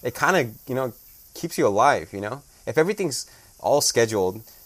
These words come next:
and everything's A C'd, everything has Wi-Fi, and it's, you're super comfy, then you're not really,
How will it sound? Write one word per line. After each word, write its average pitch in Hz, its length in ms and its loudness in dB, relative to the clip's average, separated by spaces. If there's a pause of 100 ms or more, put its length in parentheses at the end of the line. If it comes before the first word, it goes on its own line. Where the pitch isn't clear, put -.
and 101 400 -2
everything's 113 640 -2
A 117 120 0
C'd, 113 280 2
everything 104 320 0
has 117 160 -8
Wi-Fi, 107 480 2
and 101 240 -4
it's, - 200 -10
you're 113 140 -8
super 160 260 -4
comfy, 131 380 -2
then 117 220 -4
you're 127 100 -2
not 143 360 -2
really, 123 720 -2